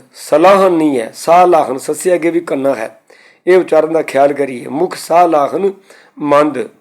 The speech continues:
ਸੁਣਿਆ ਜੋਗ ਜੁਗਤ ਤਨ ਭੇਦ, ਸੁਣਿਆ ਸ਼ਾਸਤ ਸਿਮਰਤ ਵੇਦ।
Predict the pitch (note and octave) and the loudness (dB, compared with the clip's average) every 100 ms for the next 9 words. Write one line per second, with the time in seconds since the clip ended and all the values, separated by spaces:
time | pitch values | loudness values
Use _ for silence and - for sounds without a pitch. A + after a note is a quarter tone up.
0 | _ _ _ _ _ _ _ _ - D#3 | _ _ _ _ _ _ _ _ -6 0
1 | D#3+ E3 F3+ F3 C#3 D3+ E3+ F#3 E3+ C#3 | 4 6 4 2 0 0 0 0 -2 -4
2 | D3+ E3+ - - E3 F3 F#3+ - - D3 | -8 -8 -10 -2 0 2 0 -4 -2 -2
3 | C3+ D3 C3 - _ _ _ _ _ _ | 0 -2 -4 -8 _ _ _ _ _ _
4 | _ _ _ _ _ _ _ - D#3 E3 | _ _ _ _ _ _ _ -6 -2 2
5 | F#3 G3 G3 - - D3 D#3 F3 E3+ - | 2 4 2 0 0 4 6 4 0 -12
6 | - D3+ D3+ E3 - C#3 D3 D3 | -10 -4 -4 -6 -8 -2 0 -2